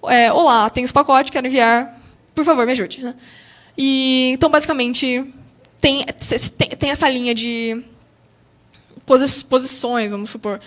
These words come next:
né, que tem os sponsors, tem o Debian Maintainer, é, sim, você, pra, pra você enviar um pacote, né, você pode começar a enviar um pacote através de um sponsor,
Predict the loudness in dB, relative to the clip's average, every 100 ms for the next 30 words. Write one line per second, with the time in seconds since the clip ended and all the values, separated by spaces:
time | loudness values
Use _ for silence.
0 | -10 -4 -2 -2 -4 -4 -6 -8 2 4
1 | 4 2 0 0 -6 _ -20 -20 -20 -20
2 | _ _ -2 0 2 0 2 2 2 0
3 | 2 4 4 0 -2 -8 -20 -20 _ 0
4 | 2 2 0 0 -2 0 2 0 4 4
5 | 6 6 6 4 -2 -20 _ -10 -8 -2
6 | -2 -2 -4 -4 -4 -4 -2 0 2 2
7 | 4 4 4 4 4 4 4 4 2 2
8 | 2 -2 -4 -4 -4 4 4 4 0